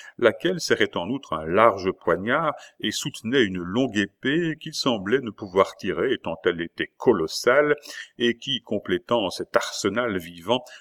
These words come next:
battait de son fourreau deux jambes amaigries et tremblantes. Ce fut ainsi que cet homme pénétra dans le jardin, gagna paisiblement une espèce de petite tonnelle donnant sur les boulevards, dont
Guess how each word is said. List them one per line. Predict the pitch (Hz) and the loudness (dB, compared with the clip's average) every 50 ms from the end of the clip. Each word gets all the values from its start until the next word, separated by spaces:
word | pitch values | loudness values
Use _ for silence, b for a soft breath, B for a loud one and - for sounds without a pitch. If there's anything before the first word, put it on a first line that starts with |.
| B - | B -4
battait | 101 95 95 101 95 - - - 147 139 | 0 2 4 4 2 2 0 -4 -4 -2
de | 101 98 | -4 -6
son | 92 - - - 95 | -6 -6 -6 -6 -6
fourreau | 82 - - - 107 95 82 98 127 143 147 135 117 | -6 -6 -6 -6 -6 -2 2 4 4 4 4 2 -2
deux | 95 85 90 117 123 117 | -4 -2 2 4 4 4
jambes | 101 - - 92 95 113 123 120 104 90 | 2 2 -2 -2 -2 -2 -2 -2 0 2
amaigries | 104 104 104 98 90 87 - 80 80 90 104 101 - _ | 2 2 2 0 -2 -2 -2 -2 -2 -4 -6 -8 -10 _
et | - 110 113 | -6 -6 -4
tremblantes. | - - - 90 85 85 - - - - - - - - _ _ _ _ b b b b b b b b b b b b | -4 -6 -6 -6 -6 -6 -6 -8 -10 -10 -12 -14 -18 -20 _ _ _ _ b b b b b b b b b b b b
Ce | - - 170 | -6 -4 -2
fut | - - 180 - 180 | -2 -2 -2 0 0
ainsi | 170 160 - - 185 202 202 - | 0 0 -2 -4 -6 -8 -8 -2
que | - 131 123 120 117 | 4 6 6 6 6
cet | 117 - 120 - - - | 6 4 2 2 2 2
homme | 101 117 127 127 - | 2 2 0 -2 -2
pénétra | - 110 95 95 95 - - - 113 107 | -2 0 0 -2 -4 -4 0 0 2 2
dans | 98 92 | 2 0
le | 92 | -2
jardin, | 90 95 95 85 87 90 85 - 101 117 131 151 165 160 B B B B B B - | 2 2 2 2 2 -2 -4 -4 -2 0 0 -2 -2 -4 B B B B B B -4
gagna | 113 107 107 104 107 104 113 113 104 | 2 4 4 6 6 4 4 4 4
paisiblement | 95 - - 95 87 - 92 90 80 85 87 90 95 104 104 98 | 2 0 -2 -4 -4 -4 -6 -8 -8 -8 -6 -2 -2 -2 -2 -2
une | 85 85 | -2 -4
espèce | 85 - - - 98 98 95 85 | -6 -6 -6 -4 -4 -4 -4 -4
de | 80 85 82 | -8 -10 -12
petite | - _ - 98 - - - 101 - - - _ _ | -8 _ -6 -6 -6 -8 -10 -14 -16 -16 -20 _ _
tonnelle | - 87 85 90 101 107 98 | -2 -2 0 0 0 0 -2
donnant | 85 82 98 87 92 95 92 85 | -2 0 -2 0 0 -2 -4 -4
sur | - - 92 85 | -4 -4 -4 -4
les | 82 82 | -4 -4
boulevards, | 82 85 104 104 98 107 139 160 180 185 170 B B B B B - | -6 -6 -6 -6 0 0 2 2 0 -2 -6 B B B B B -8
dont | 107 98 | -6 -6